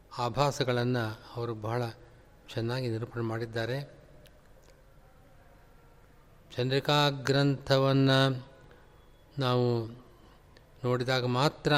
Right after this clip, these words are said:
ಇಂಥ ಸೂಕ್ಷ್ಮ ವಿಷಯಗಳಲ್ಲಿ ಏನು ದೋಷಗಳನ್ನು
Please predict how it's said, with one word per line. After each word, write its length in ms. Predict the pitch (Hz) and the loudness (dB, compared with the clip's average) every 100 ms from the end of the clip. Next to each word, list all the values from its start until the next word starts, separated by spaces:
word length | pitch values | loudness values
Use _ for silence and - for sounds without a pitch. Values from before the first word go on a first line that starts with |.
| 131 | 2
ಇಂಥ 240 | 139 - | -2 -4
ಸೂಕ್ಷ್ಮ 520 | 135 - 170 180 - 165 | -4 -2 -4 -4 -2 -2
ವಿಷಯಗಳಲ್ಲಿ 800 | 143 - 147 135 131 131 131 123 135 - - - - - - - - - - - - - 135 | -2 -2 0 0 0 0 -2 -4 -6 -18 -20 -20 -20 -20 -20 -20 -20 -20 -20 -20 -20 -14 -2
ಏನು 180 | 135 127 | -2 0
ದೋಷಗಳನ್ನು 600 | 123 139 143 135 127 127 | 0 0 0 0 0 0